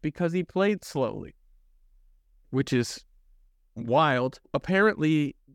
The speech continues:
the organizers also flew players in and told the captains to put those players into the game.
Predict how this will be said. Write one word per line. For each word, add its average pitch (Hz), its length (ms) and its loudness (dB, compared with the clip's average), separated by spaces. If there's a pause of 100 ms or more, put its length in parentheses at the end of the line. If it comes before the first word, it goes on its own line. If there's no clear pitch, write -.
(100)
the 143 300 -2
organizers 151 640 0
also 175 320 0
flew 180 300 0
players 170 480 0
in 135 260 -2
and 143 220 -6
told 160 260 0
the 160 80 0
captains 156 480 -4
to - 80 -10
put - 280 2
those 180 220 2
players 135 440 -4
into 214 340 0
the 156 100 0
game. 110 380 -6